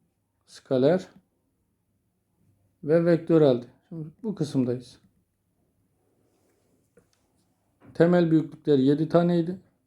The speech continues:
Bunlardan türetilmişler oluşturmuştu. Skalerler yönsüzdü. Bu da yönlü olanlar. Ne tarafa doğru sorusuna cevap alacağız burada.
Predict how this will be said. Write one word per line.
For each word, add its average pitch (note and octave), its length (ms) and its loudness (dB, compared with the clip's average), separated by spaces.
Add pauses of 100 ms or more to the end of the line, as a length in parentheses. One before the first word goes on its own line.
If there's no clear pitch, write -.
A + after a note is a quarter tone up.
(140)
Bunlardan C#3 680 0
türetilmişler B2 720 -2
oluşturmuştu. E3+ 760 -6
Skalerler F3+ 680 0
yönsüzdü. D3 880 0 (3750)
Bu G3 120 0
da A3 80 6
yönlü G#3+ 400 8
olanlar. B2 580 2 (1400)
Ne G3 200 2
tarafa D#3+ 480 2
doğru C3 400 2 (140)
sorusuna F#3 560 0
cevap E3+ 300 4
alacağız B2 400 2
burada. A#2 300 -10